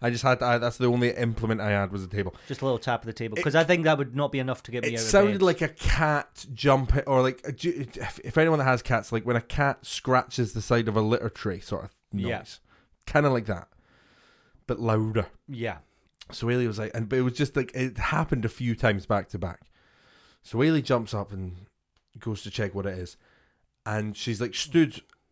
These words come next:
Speaker 1: just like outside the bedroom door, so I can see her staring into the bathroom, and she's like eyes wide open, like,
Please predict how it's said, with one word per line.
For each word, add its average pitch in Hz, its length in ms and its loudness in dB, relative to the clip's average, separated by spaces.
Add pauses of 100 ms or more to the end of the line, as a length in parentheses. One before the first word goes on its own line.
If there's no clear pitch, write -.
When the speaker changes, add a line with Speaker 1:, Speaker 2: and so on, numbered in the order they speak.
Speaker 1:
just 151 320 4
like 135 120 2
outside 123 460 2
the 107 80 -2
bedroom 104 340 0
door, 98 140 -2
so 113 140 0
I 107 80 2
can 110 120 -8
see 107 180 -4
her 95 120 -2
staring 113 420 0
into 104 200 -4
the 98 60 -4
bathroom, 92 400 -2
and 98 120 -10
she's 107 260 -8
like 95 340 -6 (360)
eyes 123 320 0
wide 117 320 4
open, 101 300 0
like, 90 160 -4